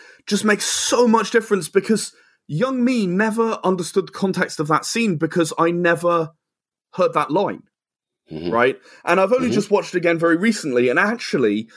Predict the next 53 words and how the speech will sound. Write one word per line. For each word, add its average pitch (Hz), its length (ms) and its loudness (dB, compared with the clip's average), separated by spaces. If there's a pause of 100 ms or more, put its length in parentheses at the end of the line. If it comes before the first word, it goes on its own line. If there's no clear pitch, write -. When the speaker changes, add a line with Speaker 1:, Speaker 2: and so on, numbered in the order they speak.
(220)
Speaker 1:
with 156 100 2
a 175 60 2
little 220 300 0
bit 220 120 0
of 208 100 -2
replaying 170 720 0
and 131 100 0
a 135 60 2
little 175 280 2
bit 160 160 0
of, 139 260 0 (260)
you 190 80 -2
know, 165 60 2
more 196 320 2
understanding 151 600 0
than 107 80 0
I 107 100 2
had 107 160 0
w-, 107 360 -2
when 123 340 0
I - 40 0
was 107 140 0
a 110 40 -12
kid 113 260 0
of 104 160 -4
what 120 240 0
the, 107 400 2 (420)
you 135 80 2
know, 120 100 4
what, 120 260 0 (200)
wh-, - 140 -6
how 147 220 0
the 127 100 -2
people 135 240 2
might 120 200 2
behave 110 360 0
and, 107 200 0
and 104 220 -2
so 180 300 0
on, 98 160 -4 (680)
I, 180 240 2
I 165 180 2 (460)
finally 202 500 2
heard 156 320 0
what 143 160 -2
that 135 160 -2
line 135 220 0
actually 120 340 -2
was, 123 640 2
and 139 140 2
I 151 60 2
was 165 140 0
like, 180 120 -2